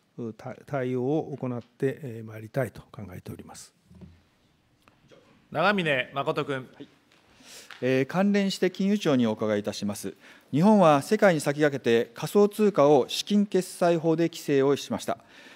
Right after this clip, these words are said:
Speaker 3: えー、リブラはこの仮想通貨の定義には当てはまらないのでしょうか。えー、リブラに対するさまざまな懸念は、資金決済法の規制で解決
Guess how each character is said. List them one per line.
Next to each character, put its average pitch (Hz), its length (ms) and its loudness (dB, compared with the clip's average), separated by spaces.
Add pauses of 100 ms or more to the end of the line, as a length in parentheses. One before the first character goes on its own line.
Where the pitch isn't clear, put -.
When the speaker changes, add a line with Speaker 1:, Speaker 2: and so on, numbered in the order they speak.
(120)
Speaker 3:
え 127 120 6
ー、 - 40 8
リ 196 80 6
ブ 202 100 8
ラ 185 80 8
は 151 160 8
こ - 80 -4
の 180 140 2
仮 175 160 -6
想 233 200 2
通 233 240 0
貨 208 120 0
の 190 80 2
定 190 140 4
義 185 140 2
に 226 60 4
は 196 240 4
当 139 80 -6
て - 80 -6
は 147 100 -6
ま 156 120 0
ら 151 80 2
な 135 100 2
い 113 60 0
の 101 100 -2
で 95 100 -4
し - 120 -12
ょ - 20 -8
う 82 60 -14
か。 - 160 -16 (320)
え 113 80 2
ー、 - 20 2
リ 170 80 8
ブ 175 80 6
ラ 160 80 6
に 139 80 4
対 143 160 4
す 143 140 -6
る 135 60 -2
さ 156 120 -4
ま 185 100 2
ざ 196 120 4
ま 165 80 0
な 131 80 2
懸 147 100 -6
念 139 180 0
は、 160 240 2 (220)
資 - 140 -12
金 208 160 2
決 202 200 0
済 196 140 4
法 185 140 -2
の 185 140 0
規 - 100 -10
制 180 200 0
で 190 280 2
解 208 200 0
決 143 320 -4